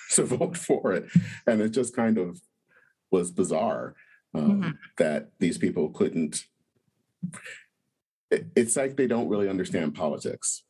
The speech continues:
Speaker 1: to me personally, um, because I think politics is not about the perfect, it's about the good. And,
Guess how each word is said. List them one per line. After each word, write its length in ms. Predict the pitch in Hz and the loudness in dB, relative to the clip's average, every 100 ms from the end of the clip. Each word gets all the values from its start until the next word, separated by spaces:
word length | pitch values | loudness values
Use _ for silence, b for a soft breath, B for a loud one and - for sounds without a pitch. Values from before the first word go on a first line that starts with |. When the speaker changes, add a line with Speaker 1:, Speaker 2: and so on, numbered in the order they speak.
| _ - - - - | _ -10 -10 -8 -2
Speaker 1:
to 120 | 120 | -2
me 280 | 101 - - | -2 -6 -4
personally, 580 | - - - - - - B _ - | -2 0 -2 -6 -10 -14 B _ -10
um, 400 | 143 135 127 117 _ _ _ _ _ | -6 -4 -6 -6 _ _ _ _ _
because 180 | - 98 | 0 0
I 60 | |
think 240 | 95 107 92 | 0 -2 0
politics 520 | 98 90 90 80 80 | 0 0 0 -4 -2
is 140 | 78 | -2
not 300 | 82 80 82 | -2 -2 -2
about 380 | 80 76 73 - | -2 -2 -2 -2
the 80 | - | -6
perfect, 520 | - 80 - - - | -4 -4 -2 -6 -4
it's 260 | - - - | -6 -2 -4
about 360 | 220 - - | -2 -4 -6
the 60 | - | -4
good. 380 | - - - - _ _ _ _ | -4 -4 -6 -10 _ _ _ _
And, 420 | - 131 127 - | -8 -4 -6 -6